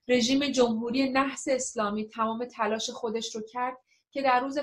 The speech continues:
پنج دی ماه جلوی تظاهرات مردمی رو در سراسر ایران بگیره و در این راه از سلبریتی‌های وابسته به خودش و هنرمندان هم استفاده کرد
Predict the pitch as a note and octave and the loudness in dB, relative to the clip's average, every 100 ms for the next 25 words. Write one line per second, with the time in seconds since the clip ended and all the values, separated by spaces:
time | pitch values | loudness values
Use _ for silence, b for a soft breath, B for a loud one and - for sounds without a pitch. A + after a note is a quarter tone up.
0 | D4 D4 C#4 C#4 C4+ A#3+ A3+ G#3+ A3+ B3 | -6 -8 -6 -6 -8 -6 -2 0 0 -2
1 | A#3+ A#3+ B3+ D4 C#4 A#3+ A3 G#3+ G#3+ G#3+ | -4 -4 -4 -4 -2 -2 -2 0 0 0
2 | G#3+ G#3+ G3 G3 G3 G3+ F#3+ F#3 F#3 F#3+ | 0 2 2 0 -4 -4 -2 -2 -2 -4
3 | F3 F3+ F#3 D#3+ F3+ G3 G3+ G#3 E3+ F3 | -4 -4 -4 -2 -2 -2 0 0 0 -4
4 | E3 - _ _ _ _ G#3+ G#3+ G#3+ G3+ | -6 -10 _ _ _ _ 0 2 4 2
5 | A#3+ B3+ C4 C4 A#3+ G#3+ G#3+ A3 G#3 G3 | 0 0 4 4 4 0 0 -2 -2 -2
6 | G#3+ - A3 B3+ A#3+ A3 G3+ G3 - A#3+ | -6 -6 -4 -2 0 0 2 -2 -2 -6
7 | G#3+ - A3+ A3+ A3+ - b b b D4+ | -6 -4 -4 -2 -4 -6 b b b 2
8 | D4+ C4 A#3+ G#3 G#3+ G3+ G#3+ A3 A3+ F#3 | 2 0 2 4 4 6 6 6 4 2
9 | F#3+ - G3 G3 G3 A#3+ C#4 B3+ | -2 -6 -6 -4 -4 -6 -2 -2